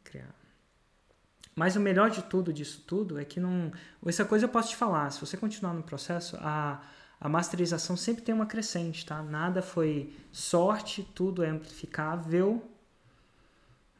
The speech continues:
E isso é massa, porque tem uma, tem uma possibilidade de crescimento muito grande, é bem sustentável isso, principalmente no mundo que tá cada vez mais digital. Não sei se a gente vai voltar a entregar panfleto na rua,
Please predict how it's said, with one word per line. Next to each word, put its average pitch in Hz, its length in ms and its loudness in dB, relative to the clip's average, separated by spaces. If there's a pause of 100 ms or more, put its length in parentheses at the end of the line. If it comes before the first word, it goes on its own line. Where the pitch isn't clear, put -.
(140)
E 160 180 2
isso - 160 -4
é 220 60 0
massa, 190 400 -2
porque 139 260 -8
tem 160 220 -2
uma, 175 240 0 (160)
tem 165 100 0
uma 190 140 0
possibilidade 156 560 -2
de 143 80 -10
crescimento 143 420 -4
muito 165 220 -6
grande, 139 240 -2
é - 20 -2
bem 147 160 -2
sustentável 151 800 -6
isso, - 200 -16
principalmente 214 600 -2
no 220 40 0
mundo 180 280 -2
que - 60 -16
tá 175 120 -8
cada 156 220 -6
vez 143 180 -4
mais 143 180 -6
digital. 147 480 -10 (200)
Não 147 80 -6
sei 156 200 -2
se 156 140 -4
a 160 40 0
gente 160 140 -4
vai 156 120 4
voltar 156 400 0
a 151 40 2
entregar 151 380 2
panfleto 151 680 -2
na 151 140 -2
rua, 170 420 -2